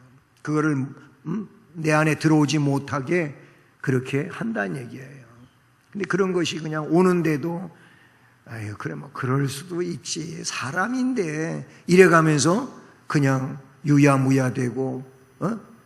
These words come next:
그거를 이렇게도 말해, 구렁이 담 넘어가는 식으로 그렇게 어슬렁거리면서 여기도 갔다 저기 갔다. 무슨 박쥐예요?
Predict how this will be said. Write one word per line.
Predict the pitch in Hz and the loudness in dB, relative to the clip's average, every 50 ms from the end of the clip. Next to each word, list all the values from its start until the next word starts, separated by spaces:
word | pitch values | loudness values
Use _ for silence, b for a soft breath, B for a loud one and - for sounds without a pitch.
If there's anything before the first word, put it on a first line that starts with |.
| _ _ _ _ _ _ _ _ _ _ _ _ _ | _ _ _ _ _ _ _ _ _ _ _ _ _
그거를 | - 151 147 147 143 143 143 135 127 127 123 - - - - - _ _ _ _ _ _ _ _ _ _ - | -6 -2 2 2 4 4 4 2 2 -2 -4 -10 -12 -18 -20 -20 _ _ _ _ _ _ _ _ _ _ 0
이렇게도 | 156 143 139 - - 127 123 120 | 2 2 2 2 0 -2 -2 -2
말해, | 127 135 123 120 117 110 - | -4 -6 -8 -10 -12 -14 -6
구렁이 | - 151 151 147 139 139 135 131 131 | 0 2 4 6 6 6 4 2 2
담 | - 131 131 131 | 0 0 2 4
넘어가는 | 131 131 123 123 117 123 123 117 127 | 4 4 4 2 2 0 0 -2 0
식으로 | - - - 143 127 131 135 139 127 107 127 - - - B B B B B B | -2 -2 -4 -4 -4 -4 -4 -4 -4 -4 -4 -8 -10 -18 B B B B B B
그렇게 | B 143 139 - - 147 | B 2 2 2 2 0
어슬렁거리면서 | - 135 143 135 - 147 143 143 139 139 135 127 131 127 127 127 127 123 123 113 117 127 123 123 127 123 B B B B B B B | 2 4 4 4 6 6 6 6 6 4 4 2 2 2 2 2 2 0 0 -2 -2 -2 -4 -4 -6 -8 B B B B B B B
여기도 | 139 139 117 131 120 127 117 | 6 6 8 6 4 4 4
갔다 | 127 123 123 - 127 127 127 123 - | 2 0 -2 -4 -6 -6 -6 -6 -6
저기 | - - 135 131 123 117 113 | -6 -6 -6 -6 -6 -6 -8
갔다. | 117 113 117 120 - - 135 | -10 -12 -14 -16 -18 -18 -18
무슨 | 131 - - 214 214 185 | -14 -10 -6 -6 -6 -6
박쥐예요? | - - - 139 131 - - 123 120 - 87 85 147 - 185 233 262 254 | -6 -6 -8 -8 -8 -6 -2 0 0 2 2 0 -2 -4 -4 -6 -8 -8